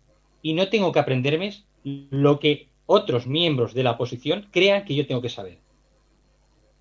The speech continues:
Eso es respondiendo a lo que me dice, por alusiones. Gracias.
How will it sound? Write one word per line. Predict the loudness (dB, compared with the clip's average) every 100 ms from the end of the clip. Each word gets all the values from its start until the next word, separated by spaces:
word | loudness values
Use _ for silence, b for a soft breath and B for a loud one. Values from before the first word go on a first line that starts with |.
| _ _ _ _ _ _ _ _ _ _ _ _ _
Eso | -8 0 2
es | 2
respondiendo | -2 -2 -2 2 2
a |
lo | 2
que |
me | -2
dice, | -4 -6
por | -2
alusiones. | -2 -2 -6 -8 -6
Gracias. | -4 -2 -4 -12